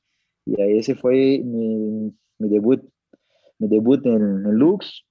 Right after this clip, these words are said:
Gané la pelea, cuando bajé, este, vi a Joe y dije, "¿Sabes qué, Joe? Eso fue para que me vieras. Pero yo peleo en ciento veinticinco libras y te aseguro que seré el campeón de esa categoría.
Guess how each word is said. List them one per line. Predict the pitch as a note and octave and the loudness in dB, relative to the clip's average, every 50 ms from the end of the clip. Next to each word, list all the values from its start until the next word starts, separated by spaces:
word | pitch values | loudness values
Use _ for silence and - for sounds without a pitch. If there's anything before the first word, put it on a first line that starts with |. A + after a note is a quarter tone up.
| _ _ _ A2 | _ _ _ -8
Gané | G#2 A#2+ A2+ B2 C#3+ | -6 -4 -4 -2 -4
la | E3 E3 D#3+ - | -4 -4 -6 -6
pelea, | C#3+ C3+ C#3+ D#3 F3 F3+ F3+ F3+ F#3 F3+ - _ _ | -6 -4 -4 -2 -4 -4 -4 -6 -8 -12 -16 _ _
cuando | - A#2 A2+ G#2+ | -14 -12 -10 -10
bajé, | G#2+ G2+ - - D3 C#3 C#3+ D3+ D#3+ E3 D#3+ D3+ C3+ | -10 -10 -10 -6 -4 -2 -2 0 -2 -2 -2 -4 -4
este, | B2 - - _ - G#2 G2+ F#2+ | -6 -8 -12 _ -10 -10 -8 -6
vi | G#2 A#2 B2 | -6 -4 -2
a | B2 A#2 G#2+ | -2 -2 -4
Joe | A2+ B2+ C3+ C#3 C#3+ C3 | -4 -4 -2 -2 -2 -2
y | A#2+ | -4
dije, | B2+ A#2+ - B2 - | -4 -6 -8 -10 -10
"¿Sabes | - A#2 A#2 - - | -8 -8 -10 -8 -6
qué, | C3+ C#3 C3+ B2 | -4 -4 -2 -2
Joe? | C#3 C#3+ C#3+ C#3+ D3 | 0 0 0 0 0
Eso | - D3 C3+ _ | -2 -6 -8 _
fue | C#3 C3 B2+ | -10 -10 -8
para | - B2+ B2 B2 - | -6 -6 -6 -6 -8
que | - B2+ | -10 -12
me | A#2+ G#2+ | -10 -10
vieras. | G#2 A2+ A2+ A2 - - _ _ _ _ _ _ _ _ _ _ _ _ | -8 -8 -8 -8 -10 -12 _ _ _ _ _ _ _ _ _ _ _ _
Pero | - G2+ G2 | -8 -6 -4
yo | F#2+ A2 G#2+ - | -4 -4 -4 -2
peleo | B2+ A#2+ A#2+ B2 B2+ C3 C3 B2+ | -2 0 2 2 2 2 2 0
en | B2 | -2
ciento | - - A2+ G#2+ A2 | -6 -10 -12 -10 -8
veinticinco | G#2+ A2 A2 - - - C3 - C#3 | -8 -8 -10 -10 -12 -14 -10 -6 -2
libras | B2+ B2 C#3 D3 D3+ D3 D3 D3+ D3 - _ _ | 0 2 2 2 2 2 2 0 -2 -6 _ _
y | A#2 G#2+ | -6 -4
te | - G#2 | -4 -4
aseguro | G2 - - G2+ G#2+ B2 C3 B2 | -6 -4 -4 -2 -2 -2 -2 -2
que | C3 C3 | -4 -4
seré | - A2+ G#2+ A2 | -2 0 0 0
el | A2+ G#2+ | 0 0
campeón | - A#2+ A2 G2 - A2 A2 A2+ | -2 -4 -4 -4 -4 -4 -4 -4
de | A#2 | -4
esa | A2 - A#2+ | -4 -4 -4
categoría. | - A#2 G2 G#2+ F#2+ F#2 F#2 G2 G2 F#2 - | -4 -4 -4 -4 -6 -4 -4 -4 -6 -6 -8